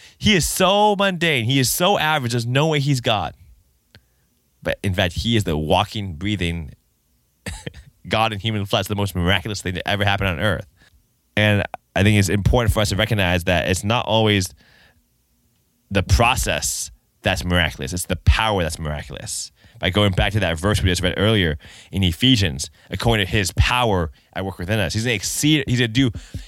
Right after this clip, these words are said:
exceedingly more, immeasurably more than we ask or imagine, according to his power at work within us. In us. That's not around us or on us, within us. And that means that amazing, incredible, eternal power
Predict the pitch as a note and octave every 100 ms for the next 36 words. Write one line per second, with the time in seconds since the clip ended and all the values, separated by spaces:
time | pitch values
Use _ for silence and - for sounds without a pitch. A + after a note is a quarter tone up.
0 | - B2 - E3+ F3 F#3 F3 E3 C#3+ A2
1 | D#2+ - B2+ B2+ C#3 D3+ D#3+ E3 D#3+ D3+
2 | C3 A2+ A2+ G#2 B2 A#2 B2 A2 G2+ G2
3 | - - A#2 G#2 G2 G2+ - - - D3+
4 | C#3+ G#2 D#2+ - - - G#2+ G#2+ A2 -
5 | F#2 - D3+ C#3 F2 - - - F3+ E3+
6 | F#2+ - A#2 C#3+ - _ _ _ G#2 G2
7 | C3+ F3+ E3+ E3+ A#2+ - B2+ D#3 D3+ -
8 | A#2+ A2+ C#3 E3 B2+ D#2 - - - A2
9 | B2+ C3+ C3 G#2 - _ - - B2+ -
10 | A#2 A2 A#2+ C#3+ E3+ D#3+ F3 F3+ - _
11 | A2+ G#2+ - C#3 D#3 D#3 A#2+ - C#3+ D3
12 | - C#3 C3+ G#2+ G#2